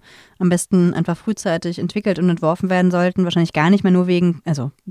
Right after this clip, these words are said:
ganz sicher nicht nur wegen Corona, da jetzt noch weiterzukommen, sondern um verschiedenste Möglichkeiten zu haben, um das nächste Mal früher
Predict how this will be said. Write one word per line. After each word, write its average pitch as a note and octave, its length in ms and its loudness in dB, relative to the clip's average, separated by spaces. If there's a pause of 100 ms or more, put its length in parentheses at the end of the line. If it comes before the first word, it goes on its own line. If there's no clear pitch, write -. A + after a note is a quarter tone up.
ganz D#3+ 180 4
sicher G3 260 6
nicht F3+ 180 2
nur F#3 120 6
wegen E3+ 180 2
Corona, G#3 540 0 (480)
da E3 100 -2
jetzt F3+ 140 -2
noch G3+ 100 -2
weiterzukommen, G3 680 0
sondern E3+ 360 0
um E3+ 400 -2
verschiedenste G3 480 2
Möglichkeiten F3 840 2
zu E3+ 160 -6
haben, E3+ 300 -2
um E3+ 160 -4
das E3 140 -6
nächste F3 280 -4
Mal E3 480 -2
früher D#3 580 -4